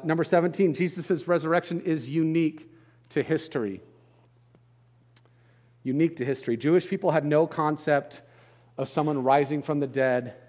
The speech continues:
in the middle of history. Now, the, the Jewish belief, they were kind of split, right? We have the,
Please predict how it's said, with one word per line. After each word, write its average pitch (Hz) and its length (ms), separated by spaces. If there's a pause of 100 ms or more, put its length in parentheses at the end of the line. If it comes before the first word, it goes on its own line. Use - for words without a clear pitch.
(240)
in 147 140
the 147 80
middle 170 440
of 147 140
history. 120 520 (720)
Now, 170 160
the, 160 160
the 151 220
Jewish 196 340
belief, 185 420
they 175 80
were 151 180
kind 180 220
of - 60
split, 185 600
right? 156 220
We 143 80
have 139 320
the, 131 300